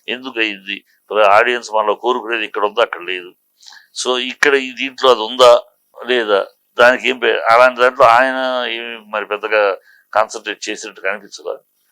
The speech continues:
ఏదో చేశారు అంటే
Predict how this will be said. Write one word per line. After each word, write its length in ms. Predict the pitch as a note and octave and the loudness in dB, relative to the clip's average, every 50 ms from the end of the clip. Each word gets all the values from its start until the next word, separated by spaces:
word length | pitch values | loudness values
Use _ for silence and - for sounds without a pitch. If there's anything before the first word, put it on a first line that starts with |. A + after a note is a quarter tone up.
| _ _ _ _ _ _ - G#2+ | _ _ _ _ _ _ -4 -2
ఏదో 120 | C3 D3 | 0 0
చేశారు 500 | C#3 A#2+ B2+ C3 - C#3+ C3+ A#2 F#2+ - _ _ _ _ _ _ _ _ _ _ _ _ _ _ _ _ _ - | 0 -2 -4 -2 0 0 0 0 -2 -8 _ _ _ _ _ _ _ _ _ _ _ _ _ _ _ _ _ -10
అంటే 460 | C#3+ D#3 E3 F3+ F3 E3+ F#3 G3+ - | -8 -6 -4 -4 -4 -4 -6 -8 -10